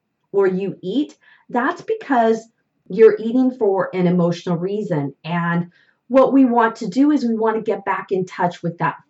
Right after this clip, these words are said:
physical reason of eating and really satisfy if you're feeling powerless, overwhelmed, or out of control, and then it shows up in eating and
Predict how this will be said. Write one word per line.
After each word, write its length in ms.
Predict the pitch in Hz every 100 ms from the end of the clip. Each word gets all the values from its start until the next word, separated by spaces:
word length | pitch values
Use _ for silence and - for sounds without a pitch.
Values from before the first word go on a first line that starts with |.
| _
physical 500 | 285 349 339 269 196
reason 440 | 160 170 180 180 170
of 120 | -
eating 400 | 175 160 160 - -
and 320 | 190 196 185 - _ _ 247
really 320 | 285 320 302
satisfy 640 | - 208 208 220 - 180
if 140 | 175 196
you're 80 | 202
feeling 320 | 185 175 175
powerless, 640 | 202 196 208 214 202 - -
overwhelmed, 640 | 190 202 190 185 175 175
or 160 | 175 -
out 180 | 165 165
of 100 | -
control, 800 | 175 160 - 269 233 160 160 - _ _
and 220 | 208 214
then 140 | 208 214
it 100 | -
shows 380 | - 208 185 196
up 200 | 180 190
in 260 | 175 156 175
eating 480 | 185 175 170 165 -
and 200 | 175